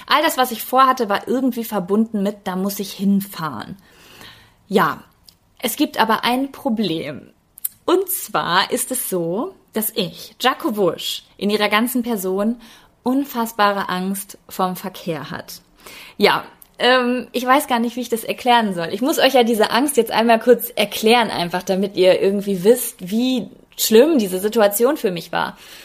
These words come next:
Also es ist so, ich fahre selbst Auto, also ich habe gar kein Problem damit, Auto zu fahren. Ich bin aber auch damit groß geworden, dass Verkehr etwas Gefährliches ist. Also meine Mutter ist jemand, ähm, die schon,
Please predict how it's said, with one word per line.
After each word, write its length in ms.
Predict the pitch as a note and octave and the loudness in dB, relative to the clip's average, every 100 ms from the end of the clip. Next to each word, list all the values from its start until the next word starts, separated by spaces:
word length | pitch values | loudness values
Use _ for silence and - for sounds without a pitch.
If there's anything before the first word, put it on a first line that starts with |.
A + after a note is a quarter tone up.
| - | -6
Also 200 | - A3+ | 0 4
es 120 | A#3+ | 4
ist 140 | A#3+ A3+ | 2 2
so, 320 | B3 E4 G4 - - - _ - - | 4 2 0 -12 -20 -20 _ -18 -4
ich 380 | - A#3+ - - - | 0 0 -2 -12 -6
fahre 340 | A#3 A3+ G#3+ | 2 2 2
selbst 380 | G3 F#3+ - - | 0 0 -2 2
Auto, 320 | G#3+ C#4 D4 | 4 4 4
also 180 | A3 G3 | 4 2
ich 80 | G3 | -4
habe 100 | F#3+ | -2
gar 120 | G3 | -2
kein 160 | G#3 | -2
Problem 300 | G3 F#3+ F#3+ | -6 -4 -4
damit, 260 | F#3 F3+ F3 | -4 -6 0
Auto 240 | A3+ C4 | 0 0
zu 160 | C#4 C4+ | -4 -10
fahren. 260 | - A#3+ A3+ | -4 -4 -4
Ich 100 | - | -6
bin 240 | B3 C#4 | -4 -4
aber 240 | A3 A3 - | -2 -4 -2
auch 180 | B3+ - | -4 -2
damit 300 | A3+ G#3+ - | -2 -2 -4
groß 340 | - B3 C4+ | -2 -2 0
geworden, 460 | G3+ F3+ F3+ G3 A3+ - - | -6 -4 -2 -2 -6 -10 -10
dass 220 | - A3+ - | -4 -2 -2
Verkehr 460 | A3 - A3 A3 | -8 -4 0 0
etwas 300 | G3 G3 G3 | 0 -6 -8
Gefährliches 600 | G#3 - F#3+ F3+ - G3+ | -10 -10 -6 -6 -8 -12
ist. 160 | - F#3 | -14 -10
Also 220 | F#3+ G#3 | -8 -6
meine 200 | G3+ G3 | -4 -2
Mutter 320 | G#3 C#4 B3 | -2 -2 -4
ist 140 | A3 - | -4 -4
jemand, 320 | A3 G#3 G#3+ - - - | -2 -2 -4 -10 -18 -6
ähm, 220 | G3 G3+ | -2 0
die 140 | G3+ G3+ | 0 -2
schon, 460 | - F#3+ F#3 F#3 | -2 -2 -4 -6